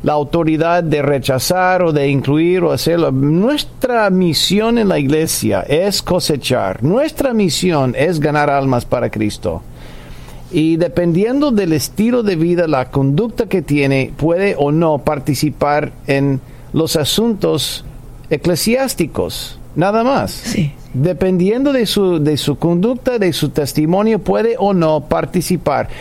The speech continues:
Speaker 1: pero todo el mundo tiene la bienvenida en la iglesia cristiana.
Speaker 2: Sí.
Speaker 1: Y cuando digo la igre-, la iglesia cristiana, estoy hablando de la cristiandad, abarcando la sombría católica, evangélica, protestante.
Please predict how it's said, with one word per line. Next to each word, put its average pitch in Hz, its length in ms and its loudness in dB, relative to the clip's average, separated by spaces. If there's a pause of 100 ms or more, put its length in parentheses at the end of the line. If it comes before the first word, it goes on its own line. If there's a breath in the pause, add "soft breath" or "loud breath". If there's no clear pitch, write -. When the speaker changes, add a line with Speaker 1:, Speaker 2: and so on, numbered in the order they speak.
(120 loud breath)
Speaker 1:
pero 156 220 0
todo 202 340 0
el 190 80 2
mundo 180 360 2
tiene 156 240 0
la 151 100 2
bienvenida 123 640 2
en 113 80 0
la 113 80 2
iglesia 117 340 -2
cristiana. 95 680 -2 (100)
Speaker 2:
Sí. 196 340 -2 (1120 loud breath)
Speaker 1:
Y 143 100 2
cuando 160 260 0
digo 190 240 2
la 165 140 2
igre-, 160 400 2
la 147 160 2
iglesia 156 360 0
cristiana, 151 400 0
estoy 156 180 0
hablando 151 280 2
de 151 80 2
la 143 120 0
cristiandad, 127 960 0 (440 loud breath)
abarcando 147 880 0
la 135 180 0
sombría 147 540 0
católica, 156 960 0
evangélica, 139 840 0
protestante. 139 1000 -2